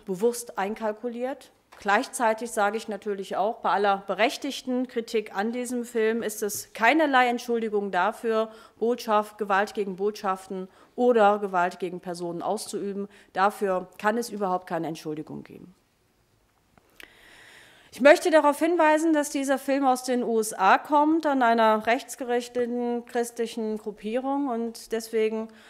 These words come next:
halte ich es auch nicht für völlig ausgeschlossen, dass auch der anstehende Wahlkampf in den U S A und auch die deutlich zurückfallenden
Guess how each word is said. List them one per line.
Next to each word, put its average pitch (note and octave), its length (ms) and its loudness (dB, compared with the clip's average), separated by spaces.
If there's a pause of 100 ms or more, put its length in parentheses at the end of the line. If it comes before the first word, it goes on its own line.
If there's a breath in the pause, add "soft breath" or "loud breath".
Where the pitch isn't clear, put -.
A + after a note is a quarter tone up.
(120)
halte B3 240 8
ich B3+ 100 -2
es A#3+ 120 0
auch A#3 140 8
nicht A#3+ 180 0
für B3+ 120 0
völlig A3 340 -2
ausgeschlossen, A#3 760 0
dass A3+ 200 -2
auch G#3+ 180 2
der G#3 160 2
anstehende G#3 680 -2
Wahlkampf A#3 680 2
in A3 120 -6
den G#3+ 140 -4
U F3 180 -6
S F3+ 140 -12
A A#3+ 320 2
und A3 420 -6 (340 loud breath)
auch G#3+ 180 0
die G#3 340 2
deutlich G#3 540 -2
zurückfallenden G3+ 880 -4